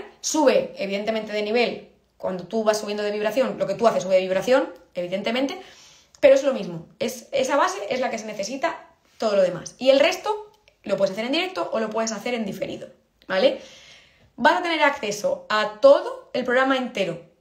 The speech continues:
con el taller, con el curso de los tres módulos, con el bonus del día veintiuno y el día veintidós, vas a tener acceso durante nueve meses. Ahora sí, para apuntarte,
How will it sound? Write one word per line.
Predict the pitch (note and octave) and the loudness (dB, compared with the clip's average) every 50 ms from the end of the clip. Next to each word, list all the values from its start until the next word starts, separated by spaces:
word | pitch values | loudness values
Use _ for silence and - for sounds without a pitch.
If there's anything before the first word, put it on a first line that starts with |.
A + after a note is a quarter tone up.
| _ _ _ _ _ _ _ _ _ _ _ - | _ _ _ _ _ _ _ _ _ _ _ -4
con | - A#3+ A#3 G#3+ F#3+ F3 - - - _ | 0 2 2 2 2 -2 -10 -14 -14 _
el | - A3+ A3 | -8 -4 -2
taller, | - A3 - A3 A3+ G3+ F#3 - - | 0 0 0 0 0 0 0 0 0
con | - A3+ A3+ A3 A3 - | 2 2 2 2 0 -4
el | A3 G#3 G3+ - | -6 -6 -6 -6
curso | - A#3+ A#3+ - C#4+ | -8 -8 -2 0 2
de | C4+ | 2
los | C4 C4 | 2 2
tres | - C4+ B3+ B3 | 0 -2 -4 -2
módulos, | A#3 A3+ G#3 F#3+ F3+ F3+ F3+ - | -2 -4 -4 -4 -4 -6 -6 -6
con | - - A#3 A3 G3+ F#3+ - - | -2 0 0 2 0 0 -2 -2
el | F#3+ G3 | -2 -2
bonus | F#3+ G3 G#3+ A#3 B3+ B3 | -2 -2 -2 -2 -2 -2
del | B3+ B3 | -2 -2
día | B3+ A#3+ | -2 -2
veintiuno | A#3 A3+ A3+ G#3+ F#3+ F#3 | -2 -2 -4 -4 -4 -4
y | F#3 | -4
el | F#3 F#3 F#3+ | -6 -6 -4
día | A3 A3+ | 0 0
veintidós, | A3+ A3+ A3 A3 A3 G3+ A#3+ D4 - - - - - _ _ _ _ _ - - - _ _ _ _ _ - | 0 0 0 -2 0 2 2 2 2 2 -6 -14 -20 _ _ _ _ _ -20 -20 -20 _ _ _ _ _ -2
vas | B3+ C4 C4 | 0 0 2
a | |
tener | C4+ C#4 C4+ B3+ | 2 2 0 0
acceso | B3+ C4+ C#4+ - D#4+ | -2 -4 -4 -4 -2
durante | D4 C4+ B3+ A#3+ A#3 | 0 0 0 -2 -2
nueve | G#3+ A3+ B3 B3+ B3+ B3+ A#3+ | -4 -2 0 0 0 0 -2
meses. | G#3+ F#3 E3+ E3+ - - - - - - _ - | -2 -4 -6 -8 -10 -10 -14 -18 -20 -14 _ 2
Ahora | G#3+ A#3+ C4 C#4 C#4+ C#4 C4+ | 6 6 8 8 6 6 2
sí, | - G#3 F3 - - - _ _ _ _ _ _ _ _ _ _ _ _ - _ _ _ | -2 -6 -8 -10 -12 -16 _ _ _ _ _ _ _ _ _ _ _ _ -20 _ _ _
para | - G3 G3 | -2 0 0
apuntarte, | F#3+ F#3 G3 G3+ G3+ - B3 C#4+ - - - - | 0 -2 -4 -6 -4 -2 -2 -2 -4 -6 -12 -20